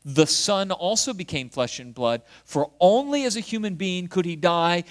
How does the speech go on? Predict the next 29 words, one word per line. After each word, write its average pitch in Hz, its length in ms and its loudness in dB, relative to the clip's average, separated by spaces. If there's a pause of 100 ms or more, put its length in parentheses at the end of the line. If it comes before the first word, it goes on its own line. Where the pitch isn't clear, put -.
(140)
and 151 120 2
only 208 280 0
by 190 220 4
dying 165 440 -2
could 156 200 -6
he 160 160 -10
break 156 640 0 (180)
the 135 160 -2
power 170 500 -2
of 156 120 -10
the 170 80 -10
devil, 110 440 -6 (680)
who 127 160 -2
had 131 280 -4
the 135 80 -10
power 98 360 -10
of 95 140 -18
death." - 520 -20 (1200)
On 147 200 2
the 190 80 -10
cross, 117 680 -6 (440)
the 135 80 -2
kingdom 165 520 -6
of 180 180 -12
darkness 131 580 -2
received 131 600 -8
its - 200 -12
death 113 540 -6
blow. - 440 -18